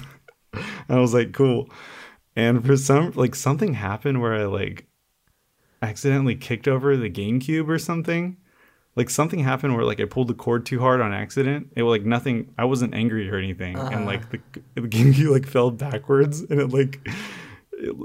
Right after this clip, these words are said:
Speaker 1: it, like, turned off the, I don't know, did something where I thought it was broken and made, like, this weird sound. And
Speaker 2: Uh-huh.
Speaker 1: he came back from the bathroom, and he, like, he's like, "What happened?" <laughs> And I was like, "I don't know. Like, it just fell." And he was, like, super mad. Like,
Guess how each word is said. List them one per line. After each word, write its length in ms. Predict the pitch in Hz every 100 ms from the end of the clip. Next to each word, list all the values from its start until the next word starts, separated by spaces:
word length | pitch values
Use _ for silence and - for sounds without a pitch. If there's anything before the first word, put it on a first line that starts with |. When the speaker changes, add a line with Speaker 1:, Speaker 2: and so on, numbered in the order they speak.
| -
Speaker 1:
it, 140 | 123
like, 260 | 113 127 107
turned 240 | - 131 143
off 200 | 143 143
the, 260 | 127 107 -
I 40 |
don't 120 | 135
know, 60 | 143
did 140 | 147 139
something 340 | 131 131 117
where 260 | 113 104 101
I 60 |
thought 220 | 101 123 127
it 40 |
was 140 | 110
broken 320 | 95 104 104 98
and 80 |
made, 140 | 98 101
like, 100 | 113
this 140 | 117
weird 400 | 113 113 123 120
sound. 600 | - 110 107 110 135 135 - - - - - - _ -
And 220 | 127 123
Speaker 2:
Uh-huh. 120 | 123
Speaker 1:
he 40 | 117
came 140 | 123
back 160 | 123 135
from 140 | 160
the 80 | 131
bathroom, 640 | 120 110 - 147 143 151 -
and 180 | 135 127
he, 140 | 123
like, 340 | 123 120 113 101 _
he's 140 | 123 110
like, 140 | 107
"What 100 | 131
happened?" 720 | 120 - - 123 147 208 - -
<laughs> 40 | - _ _ _ -
And 140 | 143
I 40 |
was 160 | 143 131
like, 140 | 135
"I 80 | 143
don't 120 | 151 170
know. 200 | 165 160
Like, 240 | 135 120
it 80 | 123
just 240 | 135 135
fell." 320 | 135 139 123
And 220 | 110 104 - 117 104
he 120 | 104 110
was, 120 | 101
like, 160 | 101
super 300 | - 110 95
mad. 340 | 90 90 87 85
Like, 220 | 107 104